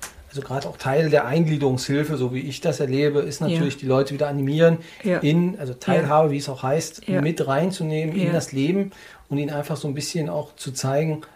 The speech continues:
Speaker 1: es gibt mehr als nur dieses, ähm, das, die eigenen vier Wände. Meistens
Speaker 2: Mhm.
Speaker 1: ziehen die sich Leute, diese
Speaker 2: Mhm.
Speaker 1: Personen sich auch zurück,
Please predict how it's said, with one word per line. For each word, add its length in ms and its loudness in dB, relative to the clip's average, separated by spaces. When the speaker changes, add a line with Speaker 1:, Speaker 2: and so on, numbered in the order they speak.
Speaker 1:
es 180 -8
gibt 260 -8
mehr 380 6
als 260 -6
nur 380 2
dieses, 540 -8
ähm, 400 -6
das, 180 -8
die 100 0
eigenen 320 2
vier 180 0
Wände. 220 2
Meistens 540 -6
Speaker 2:
Mhm. 40 2
Speaker 1:
ziehen 240 2
die 100 -4
sich 180 -8
Leute, 520 0
diese 180 0
Speaker 2:
Mhm. 20 -2
Speaker 1:
Personen 300 0
sich 180 -2
auch 100 -2
zurück, 360 2